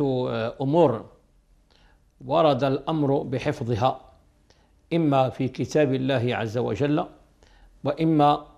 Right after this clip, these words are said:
في، آه، سنة نبيه صلى الله عليه وسلم. من هذه ال-، ال-، ال-، ال-، الأمور حفظ الوضوء الذي هو شرط للصلاة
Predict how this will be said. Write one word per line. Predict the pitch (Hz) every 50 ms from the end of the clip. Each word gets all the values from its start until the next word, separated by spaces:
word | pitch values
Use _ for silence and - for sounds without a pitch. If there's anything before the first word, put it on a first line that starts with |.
| _ _ _ _ _ _ _ _ _
في، | _ 143 139 131 127 123 131 131
آه، | 127 120 113 120 -
سنة | - - 170 160 143 135 131 110 - 143 131 135 - -
نبيه | 143 131 127 123 135 127 127 127 110 123 135 143 -
صلى | 127 - 135 120 120
الله | 117 117 127 127 117 113 120
عليه | 101 120 117 113 104 117
وسلم. | 117 113 107 - 113 104 101 95 107 - _ - - _ _ - - _ - - - - - - - - - - - - _ - - - - - - - - - - - - - - - -
من | - 135 139 127
هذه | 120 160 180 165 165 156 147 160 180
ال-، | - - 127 131 127
ال-، | 123 117 117 117
ال-، | 117 110 110 110 107 110 110
ال-، | 107 104 110 - - - - - - _ _ _ _ - _ -
الأمور | 127 131 - - 135 135 143 160 180 185 - - - - - - _ _ - - _ _ _ _ -
حفظ | - 165 160 123 139 120 143
الوضوء | 139 127 131 131 131 120 143 135 127 131 - - - - - - - - - - - - - - - - - - - - - - - - - - - - - - - - - - - - - - - - - - - - - -
الذي | 123 123 127 127 107 131 139
هو | 123 120 143 135 131 127 120 113
شرط | - - 151 143 127 - -
للصلاة | 131 131 127 117 110 120 113 - - 123 117 120 131 127 127